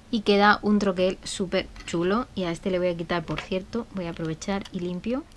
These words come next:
Seguimos. Y tengo este troquel de aquí, que es el de la llave de música. Con este me pasa lo mismo que con el arpa. No sé qué le pasa a los troqueles de música,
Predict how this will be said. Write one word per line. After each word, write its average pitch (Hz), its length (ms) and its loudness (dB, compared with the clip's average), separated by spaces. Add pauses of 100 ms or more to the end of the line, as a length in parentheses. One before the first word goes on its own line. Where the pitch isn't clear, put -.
(480)
Seguimos. 302 1000 -4 (240)
Y 240 140 -2
tengo 254 420 6
este 247 300 2
troquel 220 360 2
de 214 80 8
aquí, 233 440 2
que 202 120 2
es 214 160 -2
el 214 180 2
de 214 160 4
la 226 280 6
llave 208 360 4
de 196 240 4
música. 165 640 -2 (380)
Con 220 180 6
este 277 260 6
me 269 160 8
pasa 269 300 8
lo 240 120 8
mismo 240 300 4
que 214 140 2
con 170 180 0
el 165 140 0
arpa. 175 360 0
No 202 140 0
sé 262 160 0
qué 269 100 4
le 233 140 4
pasa 247 280 4
a 254 40 8
los 202 160 2
troqueles 233 500 4
de 180 140 2
música, 247 600 4